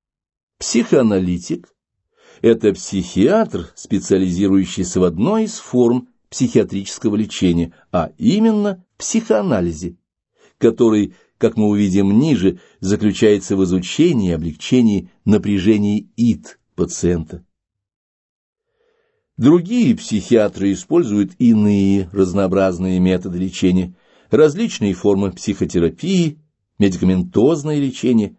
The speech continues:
гипноз и шоковую терапию. Некоторые психологи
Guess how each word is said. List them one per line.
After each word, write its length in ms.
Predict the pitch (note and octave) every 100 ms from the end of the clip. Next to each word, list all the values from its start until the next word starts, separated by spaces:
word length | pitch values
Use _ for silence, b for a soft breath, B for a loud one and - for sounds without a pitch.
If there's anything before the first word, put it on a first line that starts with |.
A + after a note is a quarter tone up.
| _ -
гипноз 840 | E2+ - - F2 A2 C3+ B2 - -
и 160 | F2
шоковую 720 | D#2+ - A#2 B2+ B2+ A2+ G#2 F#2
терапию. 560 | - F#2 F#2 F#2 - _ _ _ _ _ _ _ _ _ _ _ _ _ _ -
Некоторые 560 | D3 D3+ - C3+ C3
психологи 880 | A#2+ - A#2 - F3 B2 F2+ F#2+ F2+